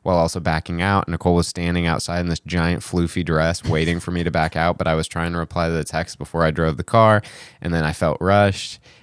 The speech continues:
and then I backed out, and I wasn't paying attention, and I turned before the front of the car was out of the, out of the garage all the way. And get a good old scufferoonie on the front there.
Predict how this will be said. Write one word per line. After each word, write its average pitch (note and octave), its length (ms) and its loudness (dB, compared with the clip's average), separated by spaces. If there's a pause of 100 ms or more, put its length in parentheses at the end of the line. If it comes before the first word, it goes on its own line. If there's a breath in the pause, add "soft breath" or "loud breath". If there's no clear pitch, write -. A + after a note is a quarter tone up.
and F2 200 -2
then E2 400 0
I E2+ 140 -2
backed E2+ 340 -2
out, F#2+ 300 4
and E2+ 100 -6
I D#2+ 60 -2
wasn't E2+ 360 0
paying E2 220 -4
attention, G2+ 560 -4
and D#2+ 160 -6
I A#2 160 0
turned F#2 440 -4
before F2+ 280 -2
the E2+ 60 -2
front E2+ 200 -2
of E2 60 -2
the D#2+ 80 -4
car F2+ 180 0
was D#2+ 140 -2
out D#2 160 0
of C#2+ 80 -6
the, D2+ 240 -4 (440 soft breath)
out E2+ 100 -8
of D2+ 80 -6
the D2 40 -6
garage D2+ 420 -4
all D2 120 -6
the C#2+ 60 -8
way. C#2 260 -4 (460 loud breath)
And D#2+ 120 -12
get E2+ 200 2
a D2 80 -4
good G#2+ 340 2
old F2 280 4
scufferoonie F#2 1000 0
on D#2 140 -4
the D2+ 60 -8
front E2 380 -4
there. D#2 340 0